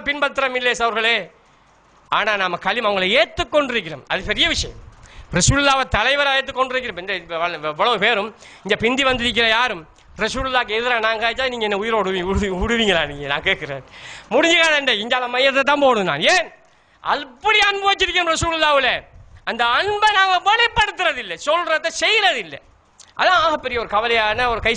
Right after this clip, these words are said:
சேதமான விஷயம். அதனால குறைஞ்சபட்சம் ஜும்மாவுக்கு நேரத்தோட வரணும். இந்த பள்ளியோட விவகாரம் இப்படியே கிடக்கு, இழுபட்டுக்கிட்டே கிடக்குது. இதுல செலவுகள்ல பங்கெடுங்க சகோதரர்களே, நிர்வாகத்துக்கு சே-, பங்கெடுங்க. அதே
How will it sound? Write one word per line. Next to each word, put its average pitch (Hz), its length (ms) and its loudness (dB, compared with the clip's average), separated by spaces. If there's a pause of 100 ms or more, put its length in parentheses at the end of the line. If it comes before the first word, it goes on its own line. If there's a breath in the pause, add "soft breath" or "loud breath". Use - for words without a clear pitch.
சேதமான 185 380 0
விஷயம். 226 260 -2 (240 loud breath)
அதனால 277 340 2
குறைஞ்சபட்சம் 277 560 0
ஜும்மாவுக்கு 349 480 4
நேரத்தோட 262 460 2
வரணும். 214 340 0 (320 loud breath)
இந்த 240 100 0 (120)
பள்ளியோட 320 460 2
விவகாரம் 247 360 2
இப்படியே 262 300 2 (100)
கிடக்கு, 214 220 -2
இழுபட்டுக்கிட்டே 233 560 -2
கிடக்குது. 165 320 -4 (400 soft breath)
இதுல 359 200 0 (140)
செலவுகள்ல 311 480 0 (100)
பங்கெடுங்க 285 440 0
சகோதரர்களே, 143 320 -4 (640 loud breath)
நிர்வாகத்துக்கு 262 680 4
சே-, 226 160 2
பங்கெடுங்க. 175 480 0 (760 soft breath)
அதே 330 160 4